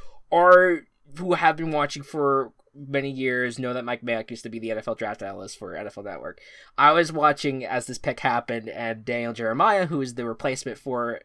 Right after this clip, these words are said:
Mike Mayock, who's, Daniel Jeremiah has done a fantastic job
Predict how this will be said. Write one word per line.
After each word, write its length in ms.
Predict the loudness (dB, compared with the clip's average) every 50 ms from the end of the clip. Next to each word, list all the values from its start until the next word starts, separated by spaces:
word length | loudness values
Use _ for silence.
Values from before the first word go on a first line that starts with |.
| _
Mike 220 | -8 -8 -6 -4 -4
Mayock, 220 | -4 -4 -4 -6
who's, 160 | -8 -10 -12
Daniel 360 | -14 -10 -6 -2 0 0 0 0
Jeremiah 400 | -2 -2 -2 -2 -2 -4 -4 -4
has 140 | -6 -8 -8
done 280 | -8 -10 -10 -12 -16 -20
a 80 | -20 -20 _ _ _ -4
fantastic 440 | -4 2 4 4 4 4 2 -4
job 360 | -4 -2 0 0 0 0 -2